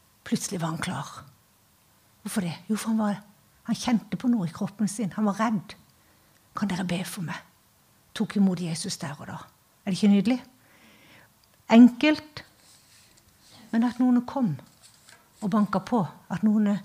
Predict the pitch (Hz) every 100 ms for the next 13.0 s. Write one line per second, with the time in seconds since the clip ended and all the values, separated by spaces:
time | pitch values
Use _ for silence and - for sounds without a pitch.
0 | - _ 233 220 208 - 220 226 - 247
1 | 175 220 226 - 226 226 - 226 - -
2 | 202 185 180 214 - - - - - _
3 | 214 180 170 165 180 151 180 170 156 156
4 | 151 _ _ _ _ - 165 - 151 -
5 | - - _ _ _ _ _ _ - -
6 | - - - - - - - - - -
7 | - _ _ _ _ _ _ _ - 208
8 | 208 208 190 190 196 - 175 - 202 202
9 | 190 - 196 180 185 180 185 175 185 180
10 | 175 262 294 302 - - - - - -
11 | - - 202 - - 208 - - - -
12 | - - - - 180 185 190 190 220 254